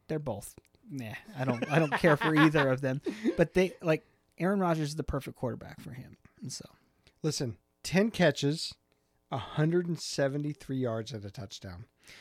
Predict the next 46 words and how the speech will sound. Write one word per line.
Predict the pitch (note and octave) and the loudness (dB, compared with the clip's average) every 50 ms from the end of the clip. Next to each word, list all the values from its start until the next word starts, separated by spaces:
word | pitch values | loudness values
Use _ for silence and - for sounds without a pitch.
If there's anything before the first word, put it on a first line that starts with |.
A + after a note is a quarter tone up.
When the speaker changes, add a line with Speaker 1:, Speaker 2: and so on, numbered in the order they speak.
| - - - _ _ - | -20 -20 -20 _ _ -2
Speaker 2:
Ten | - F#3 F#3+ G#3+ A#3 A#3+ B3+ B3+ - | 2 6 6 6 6 4 2 -2 -2
and | - E3 D3+ D3 | -2 0 0 2
a | |
hundred | C3+ C#3+ E3+ F#3 F#3 E3 | 2 2 2 2 0 2
seventy-three | - F3+ E3+ E3 D3+ D#3+ D#3 | 2 2 2 2 0 2 2
yards | D3+ C#3+ C3+ A#2+ | 2 2 2 0
is, | A#2+ A2+ - - - - | -4 -6 -8 -8 -8 -4
is | - D3+ C3 A#2 | -2 -2 -2 2
right | B2 D3 E3 D#3+ - | 2 2 2 2 2
there, | D#3+ C#3 B2 A2 | 0 0 0 -2
is | - A2 - | -4 -10 -8
twenty-seven | - - D3 C#3+ C#3 - E3+ C#3+ B2 A#2+ A#2 | -6 -4 -2 -2 -2 -2 -2 -2 -2 -2 -4
points. | - - B2+ B2 | -4 -2 0 2
Speaker 1:
Two | E3 D#3 D#3+ D#3 | 4 2 2 4
games | E3 E3+ F3 F3+ F3+ F3 | 2 2 2 2 0 -2
ago, | E3 E3+ F3 F3 | 0 2 2 4
he | F3 D#3 | 4 4
had | C#3+ C3+ | 4 2
Speaker 2:
Out. | C#3 C#3+ | 2 0
Speaker 1:
two | C#3+ - - - G3+ F#3 | 0 -2 0 2 4 4
hundred | F3 F3+ F#3+ F#3+ G3 F#3 F3 | 4 2 2 2 0 -2 -2
yards | F3 E3+ D#3+ E3 E3+ E3 E3+ E3+ E3+ | 0 0 0 2 2 2 2 0 -2
and | E3 D#3 C#3 C3 C3 | -2 -4 -4 -4 -4
three | - - C#3+ C#3+ C3+ B2+ | -6 -6 -4 -4 -4 -4
touchdowns. | - - D#3+ E3 D#3+ - - F3 E3 E3+ E3+ E3 D3 | -4 -4 -4 -2 -4 -4 -2 -2 -2 0 -2 -2 -4
Speaker 2:
Dude. | - F#3+ - | -2 0 2
Speaker 1:
Last | - C#3+ E3+ F3+ B2+ A#2 | 2 2 2 0 -2 -2
game, | - F3 E3+ F3 F3+ | -2 0 0 0 0
he | F3 D#3+ | 0 0
had | C3 B2 B2+ - | -2 -2 -6 -8
two | - - - - G#3+ A3 A3 | -8 -6 -2 -2 0 -2 -2
touchdowns | - - G#3+ G#3 G3+ - - G3+ G#3 G#3 G#3 F#3+ | 0 0 0 0 0 -2 -2 -2 0 0 0 -2
and | F#3 D3+ D3 | -2 -4 -4
a | C3+ | -4
hundred | - E3+ F3+ F3+ F#3 F3 | -2 -2 -2 -2 -2 -2
Speaker 2:
Oh, | |
my | E3 | 0
Speaker 1:
yards. | D#3+ D3+ D#3 E3 E3 E3 E3+ E3 - | 0 2 2 2 2 0 0 -2 -4
Speaker 2:
God. | G#3 G#3+ G#3+ G#3 G#3 G#3 G#3 F#3 | -8 -8 -8 -8 -8 -8 -4 -4
Speaker 1:
If | C#3+ A2 E3+ | -4 -4 -2
you | F3 F#3 | -2 -2
have | E3+ D#3+ F3+ D#3+ D#3 - | 0 0 0 -2 -2 -2
him | - F#3 E3+ E3+ E3 | -2 -2 -2 -2 -2
in | D3+ D#3 D3+ | -2 -2 -2
your | D3 C#3+ C#3 C3 | -2 -2 -2 -4
lineup, | B2+ B2+ C3+ D3 D3 D#3 D#3+ | -4 -4 -2 -2 -2 -2 -4